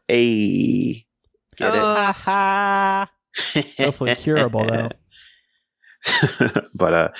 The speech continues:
Speaker 1: but yeah, the last thing I wanted to talk about in this was just, uh, the, was the Stadia and the Xbox. Uh, they're, the, the lower budget one is gonna be called the Xbox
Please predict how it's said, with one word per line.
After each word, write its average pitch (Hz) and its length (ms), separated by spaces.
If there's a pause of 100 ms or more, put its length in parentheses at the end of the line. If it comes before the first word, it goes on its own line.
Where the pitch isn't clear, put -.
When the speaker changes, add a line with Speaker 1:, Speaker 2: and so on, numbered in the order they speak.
(260)
Speaker 1:
but 104 100
yeah, 104 80
the 98 80
last 117 160
thing 135 100
I - 20
wanted 113 220
to 87 80
talk 90 180
about 90 240
in 90 160
this 87 200
was 87 160
just, - 300
uh, 85 220 (340)
the, 90 560 (260)
was 95 300
the 85 440 (240)
Stadia 123 800
and 90 240
the 85 260
Xbox. - 840
Uh, - 320 (440)
they're, 85 540
the, 95 280
the 92 180
lower 107 580
budget 104 360
one 101 160
is 98 100
gonna 92 320
be 90 100
called 87 340
the - 280
Xbox - 640